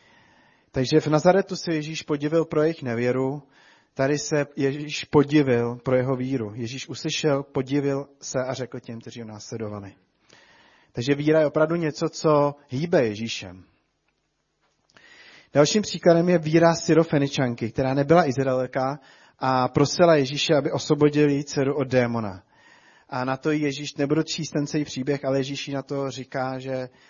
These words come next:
je poslán jen ke ztraceným, eh, z-, iz-, ovcím z Izraele. Ona mu říká, že i, eh, že i psi jedí, jedí, že jo, ty drobky, eh, od toho chleba, eh, jejich pánů.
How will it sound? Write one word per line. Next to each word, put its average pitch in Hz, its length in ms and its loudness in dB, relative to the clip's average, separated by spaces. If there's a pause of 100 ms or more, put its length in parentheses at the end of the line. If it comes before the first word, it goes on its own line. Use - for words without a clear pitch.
(280)
je 135 140 0
poslán 151 380 -2
jen 147 140 0
ke 143 120 -2
ztraceným, 143 720 -4
eh, 127 60 -4 (800)
z-, - 240 -16
iz-, 147 280 -4
ovcím 143 360 -4
z - 120 -10
Izraele. 156 600 4
Ona 131 200 -8
mu 127 140 -10
říká, 127 360 -10
že 127 140 -10
i, 123 280 -8 (680)
eh, 113 760 -6 (300)
že 127 200 -10
i 131 120 -6
psi - 220 -6
jedí, 135 600 -2
jedí, 127 300 -6
že 135 100 -10
jo, 131 140 -4
ty 139 240 -6
drobky, 131 480 -2
eh, 131 300 -4
od 135 160 -10
toho 156 160 -2
chleba, 123 520 0 (760)
eh, 131 220 -2
jejich 139 240 0
pánů. 123 600 -2